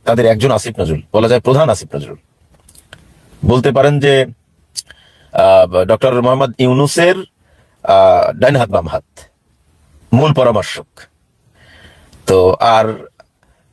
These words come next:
তারা যে প্রথম আলো ডেইলি স্টারের প্রোডাক্ট, এটা তো সবাই বলতেছে, আমি তো আর বলতেছি না।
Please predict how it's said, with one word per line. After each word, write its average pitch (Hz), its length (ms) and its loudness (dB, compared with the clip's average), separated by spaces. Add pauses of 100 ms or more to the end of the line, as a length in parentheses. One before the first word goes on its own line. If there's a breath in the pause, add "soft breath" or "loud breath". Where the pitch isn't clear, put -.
তারা 143 220 4
যে 156 240 0
প্রথম 147 300 -4
আলো 147 180 0
ডেইলি 139 440 -2
স্টারের 135 240 -2
প্রোডাক্ট, - 520 -2
এটা 139 160 2
তো 170 240 0
সবাই 139 260 0
বলতেছে, 127 380 -2
আমি 127 180 -2
তো 135 80 -2
আর 117 60 0
বলতেছি 90 340 -6
না। 69 120 -10